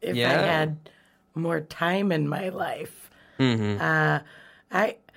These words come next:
Speaker 1: you know what I collected as a kid? Participation ribbons.
Speaker 2: You collected participation
Speaker 1: Yeah, that's
Speaker 2: ribbons.
Speaker 1: what gave me the idea for prizes, 'cause I was like,
Speaker 2: <laughs>
Speaker 1: "This feels great. I love getting these."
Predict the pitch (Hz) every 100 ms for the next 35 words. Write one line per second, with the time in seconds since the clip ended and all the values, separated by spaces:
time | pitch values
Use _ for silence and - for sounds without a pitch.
0 | - - _ - 262 330 330 311 277 -
1 | 233 208 226 226 262 254 247 214 - 262
2 | 269 240 233 _ _ _ - 170 151 285
3 | - 202 156 208 254 - 196 160 151 156
4 | - - - - 139 156 220 240 - 180
5 | 170 160 160 131 143 147 127 143 139 294
6 | 302 240 311 - 302 285 262 247 240 214
7 | 202 240 233 202 151 - 190 202 226 202
8 | 151 147 143 - 170 208 196 190 180 170
9 | - 349 - - - 302 - - - -
10 | - - - - - - - - 285 233
11 | 302 220 208 185 180 175 180 - 208 -
12 | _ - - _ 160 - 269 269 269 233
13 | 151 220 226 202 180 185 160 143 - -
14 | -